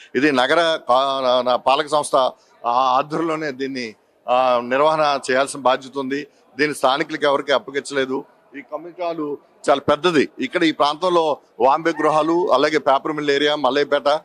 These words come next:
మొత్తం అంతా కూడా చాలా మంది కూడా, ఆ, పెళ్లిళ్ళు చేసుకోవడానికి, ఇతర ఫంక్షన్లు చేసుకోవడానికి చాలా మంచి, ఆ, ఆ, ప్రాంతం ఇది. అలాంటి ఈ ప్రాంతంలోని ఈ కట్టిన ఈ కమ్యూనిటీ హాల్ని పూర్తిగా ధ్వంసం అయిపోయిన పరిస్థితి ఉంది. ఆ, దీంతోటి దీని పునరుద్ధరణకు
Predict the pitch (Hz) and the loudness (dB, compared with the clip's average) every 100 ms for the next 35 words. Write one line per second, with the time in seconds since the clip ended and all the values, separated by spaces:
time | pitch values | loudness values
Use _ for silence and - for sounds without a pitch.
0 | _ _ 127 139 185 170 170 165 139 139 | _ _ -4 -2 -2 -2 -4 -4 -2 0
1 | 151 175 165 160 156 147 131 - _ - | 0 -2 -6 -8 -6 -4 -6 -10 _ -2
2 | 123 131 139 139 170 170 170 151 143 - | 0 0 -4 -6 -6 -6 -8 -8 -12 -8
3 | 151 147 139 131 143 135 131 - 143 135 | -6 -6 -6 -10 -8 -8 -10 -10 -10 -8
4 | - 143 135 131 123 117 _ _ - 135 | -8 -6 -6 -8 -14 -16 _ _ -2 -2
5 | 135 139 135 143 135 123 _ - 120 131 | -2 -8 -10 -10 -10 -12 _ -4 2 2
6 | 131 123 123 117 104 139 151 147 117 92 | 0 -4 -6 -6 -8 -6 -6 -8 -12 -14
7 | - 120 156 165 165 156 147 139 143 160 | -10 -2 -2 -2 -6 -10 -8 -8 -8 -10
8 | 165 156 143 131 _ _ 127 143 139 135 | -14 -12 -14 -16 _ _ -14 -8 -8 -6
9 | 165 147 131 _ _ - 139 135 135 175 | -4 -4 -4 _ _ -14 -10 -6 -4 -4
10 | 175 156 156 147 139 123 147 - 156 147 | 0 -2 -2 -10 -12 -12 -16 -12 -4 -4
11 | 135 143 156 147 139 139 131 131 - 143 | -4 -8 -8 -8 -6 -6 -6 -10 -10 -16
12 | 143 165 160 _ _ - 139 139 156 170 | -12 -12 -12 _ _ -2 -2 -2 -6 -6
13 | 156 156 147 131 147 151 147 156 165 175 | -4 -6 -8 -10 -12 -10 -14 -10 -8 -6
14 | 165 147 143 | -6 -6 -6